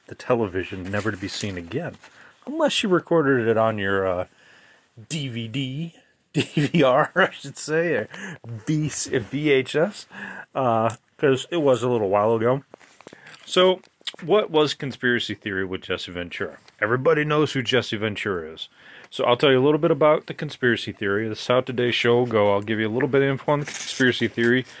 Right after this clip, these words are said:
television show. And then I'll give you a little bit of info about which show they took off the air and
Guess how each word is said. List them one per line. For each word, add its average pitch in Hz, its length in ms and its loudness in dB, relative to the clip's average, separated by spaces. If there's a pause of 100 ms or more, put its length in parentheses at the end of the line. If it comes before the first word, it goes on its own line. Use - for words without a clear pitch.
(220)
television 110 480 2
show. 110 460 0 (560)
And 107 440 -2 (120)
then 139 360 -2 (100)
I'll 117 160 0
give 117 160 -4
you 120 100 -2
a - 20 -2
little 143 160 -2
bit 135 140 0
of 127 80 -8
info 117 380 0
about 101 340 0 (460)
which 139 260 2
show 110 540 4 (500)
they 110 140 -4
took 110 240 -2
off 95 180 4
the - 180 -12
air 101 380 2 (1160)
and 123 240 -4